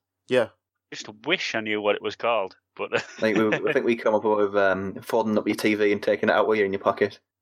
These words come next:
Speaker 2: Mm. But, um, the, I wouldn't be surprised, 'cause there has, there has been some indication of it in, like, research people have done, that, for example, the iPhone in, like, five years' time will include this.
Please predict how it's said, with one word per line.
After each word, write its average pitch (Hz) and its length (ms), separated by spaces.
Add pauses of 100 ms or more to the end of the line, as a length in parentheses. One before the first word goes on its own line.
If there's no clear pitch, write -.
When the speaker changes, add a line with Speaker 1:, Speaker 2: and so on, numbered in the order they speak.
(100)
Speaker 2:
Mm. 113 180 (360)
But, 151 240
um, 151 320 (280)
the, 143 360 (420)
I 165 200
wouldn't 180 360
be 151 120
surprised, 139 500
'cause 98 180
there 135 160
has, 131 180
there 131 140
has 139 120
been 120 260
some 117 440 (360)
indication 113 720
of 98 160
it 98 140
in, 98 180
like, 95 240 (380)
research 104 500
people 92 260
have 85 120
done, 87 220 (340)
that, 104 140 (360)
for - 140
example, 104 500 (300)
the 123 100 (260)
iPhone 110 520
in, 101 140
like, 95 160
five 98 360
years' 90 240
time 98 460
will 101 260
include 101 540
this. - 340